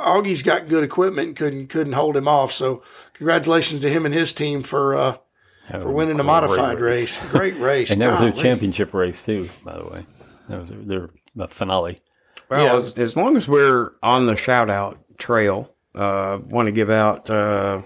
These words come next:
Speaker 3: one, two Fury, uh, race cars. I know there, there are manufacturers out there, and, uh, you know, we've got Gark and, um,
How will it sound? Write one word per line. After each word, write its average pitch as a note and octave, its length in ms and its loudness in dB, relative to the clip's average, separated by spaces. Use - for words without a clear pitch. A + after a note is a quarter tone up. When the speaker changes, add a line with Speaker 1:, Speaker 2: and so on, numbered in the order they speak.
Speaker 3:
one, G#2+ 380 0
two G#2+ 520 0
Fury, A2 500 0
uh, G#2 200 0
race A2 220 0
cars. G#2+ 280 -2
I A#2 80 0
know B2+ 160 4
there, A#2 280 2
there A#2 380 2
are A2 60 0
manufacturers A2+ 680 0
out G#2+ 200 2
there, A2 240 2
and, G2+ 180 -2
uh, G#2+ 280 2
you A2+ 120 0
know, A2+ 100 2
we've A2 220 2
got A2 260 2
Gark G#2 420 0
and, G2+ 400 0
um, G2 440 2